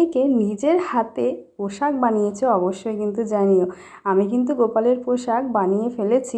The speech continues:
সেটা তোমাদের সাথে কোনো একটা ভিডিওতে শেয়ার করেছিলাম।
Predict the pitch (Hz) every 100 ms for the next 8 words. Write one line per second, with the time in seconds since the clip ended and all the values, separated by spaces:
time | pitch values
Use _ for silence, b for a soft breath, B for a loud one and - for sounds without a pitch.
0 | 262 - 185 185 196 190 190 220 240 240
1 | 226 - - - 190 190 190 233 220 220
2 | 226 220 226 269 - 180 196 202 190 202
3 | 208 190 175